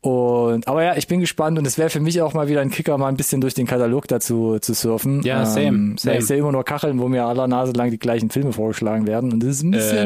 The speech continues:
Speaker 2: Äh,
Speaker 1: äh, ja,
Speaker 2: ja.
Speaker 1: anstrengend. Was
Speaker 2: D'accord.
Speaker 1: gibt's denn, was gibt's denn noch Neues, wenn wir grad hier bei Disney Plus waren, Alex?
Speaker 2: Only Murder in the Building.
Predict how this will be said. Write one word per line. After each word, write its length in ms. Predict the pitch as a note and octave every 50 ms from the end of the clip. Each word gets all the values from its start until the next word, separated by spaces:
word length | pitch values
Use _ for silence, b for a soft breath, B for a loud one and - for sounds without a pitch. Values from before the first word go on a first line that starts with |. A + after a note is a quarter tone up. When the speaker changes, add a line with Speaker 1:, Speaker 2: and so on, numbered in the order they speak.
| G#3+ G#3+ G#3+
Speaker 2:
Äh, 480 | G#3+ G#3 G#3 - G3+ G3+ G3 G3 F#3+ F#3
Speaker 1:
äh, 40 | E3+ - -
ja, 180 | - A2+ G2 - - - - B B B B B B B B B
Speaker 2:
ja. 60 | A#2 A2+
Speaker 1:
anstrengend. 440 | G#2 G2 - - F2 E2 - - - _ _ _ _ _ -
Was 180 | B2 A#2+ C#3 C#3
Speaker 2:
D'accord. 40 | -
Speaker 1:
gibt's 140 | E3 F3 F#3+
denn, 280 | G3+ F#3 E3+ E3 E3 E3
was 140 | E3 D#3 -
gibt's 160 | - F#3+ -
denn 100 | F3+ E3
noch 180 | F3 - -
Neues, 340 | C3+ A#2+ A2 G#2 G#2 - -
wenn 80 | C#3+ C#3+
wir 100 | D3 C#3
grad 200 | - D3+ C#3+ C#3+
hier 120 | D3+ C3+
bei 80 | C3+ B2+
Disney 240 | B2+ C#3 - C#3 A#2
Plus 260 | - D3 C#3+ - -
waren, 200 | A2+ G2 F#2 G2 -
Alex? 360 | - G#2 F#2+ F#2+ - - - - _ _ _ _ _ -
Speaker 2:
Only 380 | C3 D3+ E3+ F3+ F3+ F#3 E3+
Murder 420 | D#3 D3+ D3 C#3+ C#3+ D3 D#3 D3 C#3+
in 80 | C#3
the 80 | C3+ C3
Building. 680 | B2 B2+ B2+ C3 C3 B2 A2+ A2+ G#2+ A2 A2+ A2